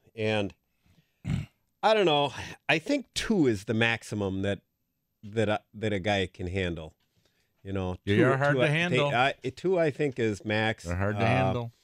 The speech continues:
Speaker 1: and, uh, now, one thing I noticed when you get, like, fam together with a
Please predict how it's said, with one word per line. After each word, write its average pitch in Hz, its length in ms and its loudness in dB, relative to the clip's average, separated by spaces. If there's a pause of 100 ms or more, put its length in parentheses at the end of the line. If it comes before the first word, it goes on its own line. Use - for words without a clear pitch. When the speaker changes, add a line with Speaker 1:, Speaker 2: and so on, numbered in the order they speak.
(360)
Speaker 1:
and, 110 280 2
uh, 110 240 2
now, 127 280 2
one 190 200 0
thing 202 160 -2
I 156 80 2
noticed 135 320 0
when 120 120 -2
you 120 60 -2
get, 123 220 0
like, 117 300 -2 (680)
fam 139 500 0
together 117 400 0
with 101 140 -6 (360)
a - 40 -20